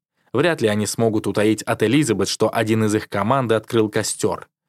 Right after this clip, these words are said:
Как минимум, у Кайла на спине огромная татуировка корабля, и её не скроешь, но можно попытаться. Однако сейчас не это стало причиной их переживаний. Главная проблема —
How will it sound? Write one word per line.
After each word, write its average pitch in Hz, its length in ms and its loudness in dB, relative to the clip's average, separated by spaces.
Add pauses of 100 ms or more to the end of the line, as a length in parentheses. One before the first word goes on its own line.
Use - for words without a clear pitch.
(200)
Как 104 160 -4
минимум, 110 420 0
у 117 120 -2
Кайла 120 340 2
на 107 140 -2
спине 117 400 0
огромная 110 500 0
татуировка 104 600 0
корабля, 117 580 0 (240)
и 104 80 0
её 107 280 4
не 107 120 0
скроешь, 131 580 0
но 101 100 -6
можно 101 280 -2
попытаться. 107 640 -6 (560)
Однако 147 560 2
сейчас 151 500 0
не 139 240 2
это 113 220 -2
стало 101 460 -2 (140)
причиной 110 480 2
их - 200 -8
переживаний. 104 800 0 (400)
Главная 110 440 2
проблема — 98 600 0